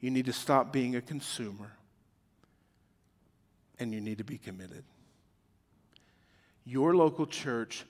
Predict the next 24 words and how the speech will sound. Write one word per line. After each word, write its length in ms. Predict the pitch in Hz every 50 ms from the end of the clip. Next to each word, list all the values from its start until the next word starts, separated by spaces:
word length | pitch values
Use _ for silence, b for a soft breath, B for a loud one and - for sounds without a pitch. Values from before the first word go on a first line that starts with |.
| _ -
needs 420 | 113 120 127 131 131 127 120 - 113
you 220 | 107 104 107 104 - b b b b b
more 200 | 120 117 113 110
than 180 | 110 113 110 110 107
it 100 | 92 101
ever 200 | 104 101 - 156
has. 560 | - - 90 - - - - - - - - _ _ _ b b b b b b b
"Well, 120 | b 147 175
I 120 | 196 214
need 260 | 208 190 185 190 175
my 200 | 165 170 165 165
church." 600 | 160 - - - 202 180 131 101 - - - - - b b b b b
Yeah, 300 | - 151 170 185 208 202
guess 300 | 160 180 175 - - -
what? 240 | 202 196 165 - 101
Your 100 | 117 113
church 440 | - - - 160 139 131 - - -
needs 360 | 131 127 123 117 110 113 131
you. 240 | 151 135 156 127 101 - _ _ _ _ _ _ _ _ _ _ _ _ _ _ _ _ _ _ _ _ _ _ -
Your 100 | 170 180
church 440 | 175 - - 202 185 165 - - 165
needs 200 | 165 160 139 151
your 120 | 160 160
commitment, 680 | 156 143 156 165 165 185 180 127 120 101 - - -